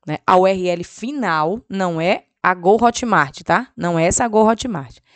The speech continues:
Aqui eu já transformei. É a U R L final do produto. Então, eu vou copiar aqui e vou colar aqui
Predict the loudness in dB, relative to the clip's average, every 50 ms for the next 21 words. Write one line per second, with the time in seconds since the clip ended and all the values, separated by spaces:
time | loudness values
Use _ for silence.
0 | _ _ _ _ -8 -6 -6 -4 -2 -2 0 -2 -2 -2 -6 -8 -6 -4 -4 -4
1 | -4 -4 -8 -12 -14 _ _ _ _ _ _ 0 2 4 4 4 2 0 -2 -2
2 | -4 -4 -6 -8 -6 -2 0 0 0 0 -2 -4 -2 -2 -4 -2 -4 -8 -10 -14
3 | -12 -8 -8 -6 -6 -6 -8 -4 -2 -2 -2 -2 -2 -2 -2 -2 -2 -4 -8 -10
4 | -8 -6 -4 -4 -4 -6 -8 _ _ _ _ _ _ _ _ _ _ -14 -8 -6
5 | -6 -2 2 2 4 4 4 4 0 -2 -10 _ _ _ _ _ _ _ _ _
6 | _ -6 -6 -6 _ -10 -10 -10 -10 -12 _ _